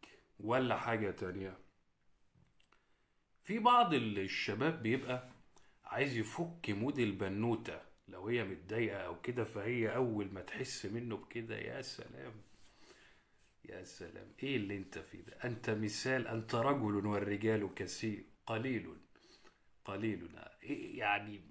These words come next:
حاجة بقى، عمل حاجة يعني هي شايفاها، يا-، شافني متنكدة فأصر. خدوا بالكم من كلمة أصر دي، إن ما يغورش من وشي إلا لما يضحكني. الله،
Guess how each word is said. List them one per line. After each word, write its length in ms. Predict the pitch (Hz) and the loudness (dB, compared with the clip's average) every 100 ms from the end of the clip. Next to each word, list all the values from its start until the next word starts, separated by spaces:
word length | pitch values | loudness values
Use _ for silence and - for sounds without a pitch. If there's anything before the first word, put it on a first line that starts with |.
| - | -6
حاجة 420 | - 143 180 147 | 4 8 10 10
بقى، 280 | 143 156 139 | 8 10 12
عمل 240 | 165 127 | 10 6
حاجة 360 | - 127 156 139 | 4 0 4 4
يعني 340 | 120 113 113 | 4 2 0
هي 320 | 123 160 151 - | 2 4 2 2
شايفاها، 600 | 123 110 104 160 139 110 | 0 0 -2 -2 -2 -2
يا-، 320 | 101 - - | -6 -8 -6
شافني 600 | - 208 - - 160 151 | 4 6 6 2 4 6
متنكدة 840 | 147 143 139 - - 196 190 - - - - - - | 4 4 0 0 4 4 6 0 -4 -18 -20 -20 4
فأصر. 680 | 165 175 190 - 240 208 - - - _ _ | 10 12 12 12 12 12 6 -4 -20 _ _
خدوا 220 | 110 127 | -2 2
بالكم 400 | 180 185 - 123 | 4 4 2 2
من 160 | 117 110 | 2 2
كلمة 320 | 143 139 110 | 2 2 0
أصر 480 | 110 104 123 117 107 | -2 0 0 2 0
دي، 200 | 98 95 - - - - _ - | -2 -10 -14 -20 -20 -20 _ -4
إن 200 | 127 151 | 0 2
ما 120 | 156 | 6
يغورش 420 | 156 170 220 - 185 | 6 10 8 8 6
من 200 | 180 180 | 6 6
وشي 440 | 226 - 180 170 | 4 6 6 8
إلا 140 | 185 | 8
لما 260 | 156 143 143 | 8 8 6
يضحكني. 640 | 131 117 - 123 113 - - 131 | 6 6 4 0 0 -8 -2 4
الله، 560 | 147 180 185 101 - | 8 10 10 8 2